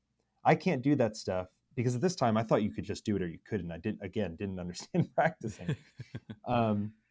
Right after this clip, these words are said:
Speaker 1: I was like, "Well, I'm just not one of the chosen ones. I guess I'll be weird," and, uh, just ch-, have been, <laughs> yeah, on that path since.
Speaker 2: Well, I can tell from your playing that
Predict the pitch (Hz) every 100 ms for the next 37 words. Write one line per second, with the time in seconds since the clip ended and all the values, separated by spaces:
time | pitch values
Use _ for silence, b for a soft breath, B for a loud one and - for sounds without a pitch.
0 | - 127 120 120 110 123 160 - 101 101
1 | 120 135 127 131 135 131 147 156 139 113
2 | 92 92 95 117 123 110 98 107 110 101
3 | 110 98 90 90 - 110 101 95 92 90
4 | 90 - _ _ _ _ _ _ _ -
5 | 104 - - - 101 92 101 92 - -
6 | 127 127 - 202 175 - 160 - _ -
7 | 131 - - - - 117 - _ _ _
8 | _ _ _ _ B B B B 123 123
9 | 110 127 147 143 127 117 101 90 - 104
10 | 95 87 87 80